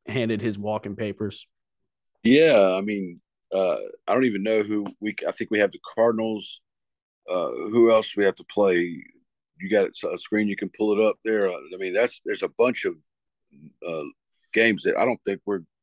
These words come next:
Speaker 2: <laughs> gonna be favored to win. I mean, I, I'm trying to think of who we, we play that's
Speaker 1: Yeah, they're right
Speaker 2: outside.
Speaker 1: here.
Speaker 2: Let's see,
Speaker 1: The
Speaker 2: the outside of the
Speaker 1: Saints,
Speaker 2: division.
Speaker 1: Cardinals, forty-niners, Rams, Bucks <laughs> are the next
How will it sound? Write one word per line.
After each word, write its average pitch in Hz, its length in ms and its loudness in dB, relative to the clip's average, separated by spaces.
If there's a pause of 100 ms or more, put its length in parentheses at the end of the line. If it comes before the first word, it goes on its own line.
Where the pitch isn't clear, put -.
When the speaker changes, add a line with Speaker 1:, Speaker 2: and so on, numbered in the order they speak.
(160)
Speaker 2:
<laughs> - 380 -20
gonna 117 240 -4
be 135 120 2
favored 127 460 2
to 87 60 -4
win. 101 420 -2
I 78 40 -14
mean, 95 160 -10
I, 98 120 -10 (640)
I'm 101 60 -18
trying 131 220 0
to 117 80 -2
think 117 240 -4
of 107 100 -8
who 120 120 -4
we, 107 160 -6 (140)
we 107 120 -6
play 120 380 -2
that's - 380 -8 (300)
Speaker 1:
Yeah, 110 200 -6
they're 117 160 4
right 113 200 0
Speaker 2:
outside. 110 80 -6
Speaker 1:
here. 110 240 -4 (520)
Speaker 2:
Let's 101 200 -6
see, 107 140 4
Speaker 1:
The 98 140 -2
Speaker 2:
the 95 180 -2
outside 110 280 0
of 110 40 0
the 165 60 4
Speaker 1:
Saints, 165 260 4
Speaker 2:
division. 110 140 0
Speaker 1:
Cardinals, 156 540 4
forty-niners, 147 800 2
Rams, 135 460 2
Bucks 117 600 -2 (260)
<laughs> - 220 -16
are 123 200 2
the 127 120 -2
next - 520 -4